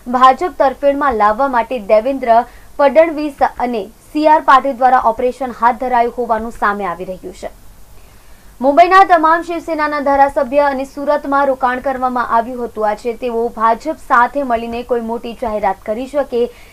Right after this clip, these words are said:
તેવી પણ શક્યતા નકારી શકાય તેમ નથી.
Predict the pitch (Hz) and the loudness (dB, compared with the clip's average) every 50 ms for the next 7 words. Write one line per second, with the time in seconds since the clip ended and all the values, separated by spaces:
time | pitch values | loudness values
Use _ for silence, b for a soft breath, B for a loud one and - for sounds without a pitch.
0 | B B 311 311 311 302 349 349 330 320 311 285 - 302 - - 277 262 - 254 | B B -2 -2 0 -2 -2 0 0 -2 -2 -2 -4 -4 -2 -2 -4 0 0 0
1 | 254 247 240 226 - 247 233 226 233 220 - 240 220 - 226 220 220 220 220 - | 0 0 -4 -4 0 0 0 0 -2 -8 -8 -10 -6 -2 -2 -2 -2 -4 -4 -2
2 | 240 214 202 196 185 185 185 - - 196 - | -2 -2 -2 -4 -8 -12 -14 -14 -16 -18 -18